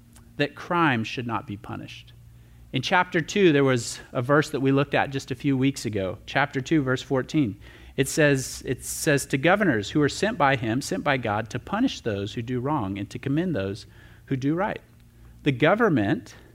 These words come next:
has the responsibility to punish those who do wrong. So there are wrongs, they need to be reported. So it doesn't say that crime is to go unpunished. There are times that legal action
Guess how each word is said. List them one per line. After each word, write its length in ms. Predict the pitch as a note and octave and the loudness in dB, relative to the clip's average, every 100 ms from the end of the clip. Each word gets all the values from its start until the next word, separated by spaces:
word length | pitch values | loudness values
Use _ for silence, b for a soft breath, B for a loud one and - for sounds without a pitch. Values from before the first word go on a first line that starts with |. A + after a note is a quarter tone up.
| - | -4
has 280 | C3+ D#3+ F3+ | 0 0 0
the 100 | F#3+ | -2
responsibility 960 | G3+ - C#3 D#3 - D3 G#2 G2 G#2 D3+ | -2 0 2 2 0 -4 -2 -2 -4 -6
to 160 | B2 | -10
punish 400 | - A2 B2 E3 | -8 -4 -4 -4
those 300 | - B2 D3 | -4 -4 -4
who 100 | F3+ | -6
do 160 | F3 G#3+ | -6 -6
wrong. 400 | B2+ F#2+ E3 E3+ - - b b b b b | -6 -6 -8 -10 -16 -20 b b b b b
So 380 | - - A3 D3+ | -6 2 4 4
there 200 | D#3+ D#3 | 4 4
are 100 | D#3 | 4
wrongs, 640 | A#2+ G2 G#2 F3 F3 - - | 2 0 0 -2 -6 -12 -16
they 120 | - G2 | -6 -2
need 200 | C#3 D#3 | -2 -2
to 80 | |
be 120 | E3+ G3 | -4 -2
reported. 540 | G3+ - A3+ C4+ - - - - - | -4 -6 -6 -6 -8 -14 -20 -20 -18
So 160 | - D#3 | -4 2
it 40 | |
doesn't 180 | F#3+ A3 | 2 2
say 260 | - A#3 | -2 -2
that 160 | G#3 - | -2 -4
crime 320 | - D3+ E3+ | -2 0 2
is 100 | D3+ | 0
to 100 | - | -2
go 160 | C3+ C#3+ | -2 0
unpunished. 500 | D#3 - G3+ C#3 - | 0 -2 -6 -6 0
There 160 | C#3 G3+ | 2 2
are 60 | |
times 420 | F#3+ C#3 D3 F3 | 0 2 2 2
that 220 | D#3 D#3 B2 | -2 -4 -2
legal 340 | C3 D#3+ D#3+ | 0 2 2
action 580 | G2+ A2 - A#2+ C3 | 2 0 -4 -6 -6